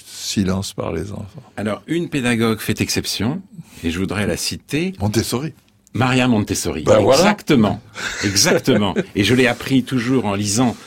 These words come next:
Speaker 2: le livre David Le Breton, parce qu'elle est la première pédagogue à exercer les enfants au silence dans un contexte de plaisir. Elle entre un jour dans une classe en tenant un enfant de quatre ans dans les bras.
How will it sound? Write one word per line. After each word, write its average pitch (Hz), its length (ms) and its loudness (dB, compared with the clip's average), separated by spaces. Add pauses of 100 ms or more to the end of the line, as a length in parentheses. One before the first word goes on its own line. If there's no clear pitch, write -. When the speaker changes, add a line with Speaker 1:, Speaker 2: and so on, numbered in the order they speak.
(240)
Speaker 2:
le 98 80 2
livre 107 260 2
David 98 300 0
Le 92 80 0
Breton, 90 480 -4 (580)
parce 143 140 0
qu'elle 127 120 2
est - 20 2
la 104 80 0
première 202 320 0
pédagogue 139 640 -4 (540)
à 101 120 2
exercer 123 460 0
les 104 200 0
enfants 143 260 0
au 117 80 2
silence 139 420 -2
dans 104 160 -2
un 117 60 -4
contexte 120 420 -6
de 87 80 -8
plaisir. 82 880 -4 (460)
Elle 104 180 2
entre 180 200 0
un 131 100 4
jour 117 200 2
dans 95 120 -4
une 85 200 -4
classe 208 580 -8 (440)
en 107 100 -6
tenant 147 480 0
un 104 180 -2
enfant 127 280 -2
de 120 80 -2
quatre 113 480 -4
ans 196 160 -4 (360)
dans 127 160 2
les 107 120 2
bras. 67 300 -8